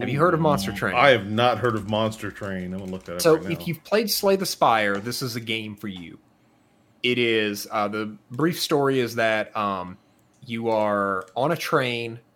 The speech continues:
Speaker 1: that is riding from, uh, crap, what is the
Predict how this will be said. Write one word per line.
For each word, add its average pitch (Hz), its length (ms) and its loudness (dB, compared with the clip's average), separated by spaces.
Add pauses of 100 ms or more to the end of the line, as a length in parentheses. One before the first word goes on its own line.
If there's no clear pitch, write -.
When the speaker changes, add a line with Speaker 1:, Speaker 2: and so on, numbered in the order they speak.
(280)
Speaker 1:
that 113 180 2
is 104 140 -2
riding 113 500 0
from, 98 760 -4 (880)
uh, 85 320 -4 (1300)
crap, 107 320 -4
what 120 100 2
is 104 160 -4
the 101 300 -4